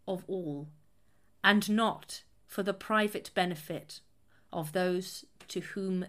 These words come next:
they are entrusted. Thirteenth,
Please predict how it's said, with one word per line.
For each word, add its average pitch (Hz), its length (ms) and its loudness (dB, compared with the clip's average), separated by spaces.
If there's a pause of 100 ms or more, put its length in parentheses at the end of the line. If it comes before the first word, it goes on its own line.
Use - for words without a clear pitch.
they 170 160 -4
are 165 180 -2
entrusted. 156 760 -8 (2750)
Thirteenth, 190 800 0